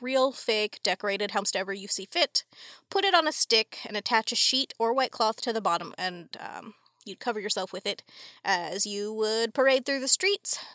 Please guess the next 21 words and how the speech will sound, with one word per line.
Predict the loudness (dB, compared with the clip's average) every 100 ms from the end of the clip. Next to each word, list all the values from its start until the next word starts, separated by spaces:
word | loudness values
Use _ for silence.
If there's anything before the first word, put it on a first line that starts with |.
| -14
wearing | -4 0 2 2
one | 0
of | 0
the | -4
world's | -2 0 -2
creepiest | -2 -2 0 0
puppets | 2 0 0 0 -2 -4 -10 -18 -18 -14 -4
and | -2 2
go | 4
to | 4
different | 0 0 -2
houses | 0 0 0 -2 -2 0
and | 2 2 2
challenge | 2 2 0 0
the | 0
inhabitants | 0 2 2 -2 -2 0
to | 0 -2
a | -2
holiday | -2 0 0 0 -2
rap | -2 -4 -2
battle, | -4 -4 -6 -10